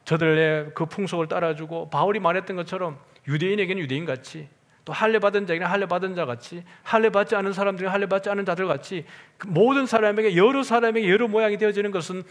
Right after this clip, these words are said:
어찌하든지 그 사람을 구원코자 함이라고 했던 바울의 말을 잘 사용해서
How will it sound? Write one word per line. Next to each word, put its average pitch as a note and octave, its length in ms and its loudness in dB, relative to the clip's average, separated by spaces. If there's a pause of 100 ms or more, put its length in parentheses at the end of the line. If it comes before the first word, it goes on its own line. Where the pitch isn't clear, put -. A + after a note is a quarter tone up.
(120)
어찌하든지 A3+ 600 4
그 F#3 120 0
사람을 G3+ 320 0
구원코자 A3 500 0
함이라고 G3 320 2
했던 F3 240 -4
바울의 G3 420 0
말을 F3+ 320 0 (220)
잘 F3+ 300 4
사용해서 G3+ 580 0